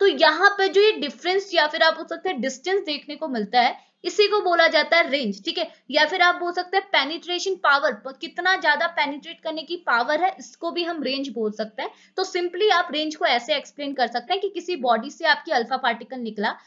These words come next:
और अल्फा पार्टिकल बाहर निकलते रहेगा तो वो अपनी एनर्जी को लॉस करते रहेगा, तो एनर्जी लॉस करेगा तो एक टाइम पे एनर्जी मिनिमम हो जाएगी। तो यहाँ पे जो ये डिफरेंस देखने को मिलेगा आपको, मिनिमम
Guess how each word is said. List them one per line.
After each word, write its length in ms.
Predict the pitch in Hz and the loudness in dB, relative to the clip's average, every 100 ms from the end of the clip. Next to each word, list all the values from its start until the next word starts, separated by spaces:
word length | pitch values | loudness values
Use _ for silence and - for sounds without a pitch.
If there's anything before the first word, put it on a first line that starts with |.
| _ - | _ 0
और 100 | 359 | 2
अल्फा 300 | 302 311 349 | 2 4 4
पार्टिकल 360 | 349 339 349 381 | 4 2 -2 -4
बाहर 260 | 311 330 | -2 -2
निकलते 380 | 302 262 302 339 | -2 -2 -2 0
रहेगा 280 | 330 320 320 | 0 0 0
तो 120 | 330 | 0
वो 60 | 349 | 0
अपनी 260 | 294 302 | 0 -6
एनर्जी 280 | 302 285 247 | -14 -14 -14
को 100 | 294 | -10
लॉस 240 | 302 269 - | -6 -6 -4
करते 320 | 214 208 262 | -6 -4 -4
रहेगा, 360 | 269 262 302 - _ - | -4 -6 -8 -10 _ -10
तो 120 | 339 302 | 0 2
एनर्जी 320 | 320 381 415 | 2 4 6
लॉस 240 | 359 349 | 6 4
करेगा 300 | 359 359 339 | 0 -2 0
तो 120 | 330 359 | 0 -2
एक 180 | 320 - | -4 -4
टाइम 160 | 320 | -2
पे 100 | 320 | -2
एनर्जी 300 | 320 311 311 | -2 -4 -8
मिनिमम 380 | 302 226 247 285 | -6 -6 -6 -10
हो 140 | 294 269 | -12 -10
जाएगी। 400 | 285 277 302 - _ _ | -8 -8 -10 -16 _ _
तो 40 | 370 | -2
यहाँ 340 | 277 302 381 | 2 2 2
पे 120 | 403 415 | 2 2
जो 120 | 392 | 2
ये 140 | 403 | 2
डिफरेंस 440 | 285 285 - 381 320 | 0 -6 -2 -2 0
देखने 320 | 320 311 320 | -2 -4 -8
को 120 | 339 | -6
मिलेगा 360 | 294 285 285 294 | -4 -4 0 2
आपको, 280 | 254 - | 2 0
मिनिमम 400 | 262 262 285 311 | -6 -6 -6 -8